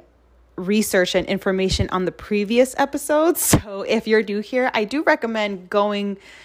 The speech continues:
you know, scrolling back, looking at the other episodes, and listening to all the little nuggets of truth that are there, because it is some amazing research. But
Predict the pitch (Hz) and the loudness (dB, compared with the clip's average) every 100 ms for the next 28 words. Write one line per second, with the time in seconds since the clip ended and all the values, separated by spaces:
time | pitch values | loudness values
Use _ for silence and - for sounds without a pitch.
0 | - 311 262 254 - 226 226 202 180 180 | -2 4 4 2 0 0 0 0 0 0
1 | 185 202 220 214 202 190 190 190 190 - | -2 -4 -4 -4 -4 -4 -4 -6 -8 -10
2 | 180 180 175 175 175 - 180 175 175 - | -6 -4 -2 -2 -4 -8 -8 -8 -10 -18
3 | - - _ - 254 269 247 247 - 202 | -20 -20 _ -6 -4 0 2 2 0 2
4 | 202 196 196 196 196 185 185 175 170 170 | 2 2 0 2 2 2 0 0 -2 -6
5 | 175 - 180 170 170 165 160 160 165 202 | -8 -6 -6 -4 -4 -2 -2 -4 -4 -2
6 | 190 240 214 180 170 170 160 156 156 156 | 0 2 2 2 -2 -2 -4 -4 -6 -8
7 | - - - - 180 190 180 - | -10 -14 -14 -10 0 2 2 0